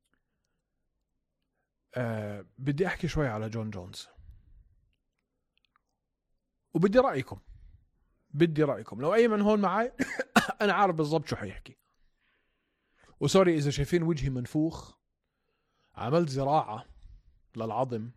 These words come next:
والعظم كبر زيادة عن اللزوم، طلع من اللثة. فأنا امبارح عامل عملية، فاتحين لي اللثة من هون لهون، وباردين العظم برد، ورجعين مسكرينها. فهذا كل وشي من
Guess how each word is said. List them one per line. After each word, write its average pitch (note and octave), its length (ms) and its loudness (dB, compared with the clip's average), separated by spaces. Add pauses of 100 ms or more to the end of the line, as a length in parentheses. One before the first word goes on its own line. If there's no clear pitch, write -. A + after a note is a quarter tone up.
(1120)
والعظم C#3 520 0
كبر E3 380 2
زيادة E3 360 2
عن D3 160 -2
اللزوم، C3+ 440 0
طلع E3+ 280 2
من B2+ 160 -4
اللثة. - 540 -4 (1300)
فأنا C3 240 -4
امبارح D3+ 400 2
عامل D#3 240 0
عملية، C3+ 500 -4 (1500)
فاتحين E3 360 -4
لي D3+ 80 2
اللثة D3 300 0
من B2 120 -6
هون C#3+ 140 0
لهون، C3+ 380 -2 (1400)
وباردين C3+ 600 2
العظم C3+ 480 0
برد، D3 380 2
ورجعين C3 640 -2
مسكرينها. A#2+ 580 -4
فهذا D3 380 0
كل D#3 200 -2
وشي E3 260 -2
من C#3 100 -2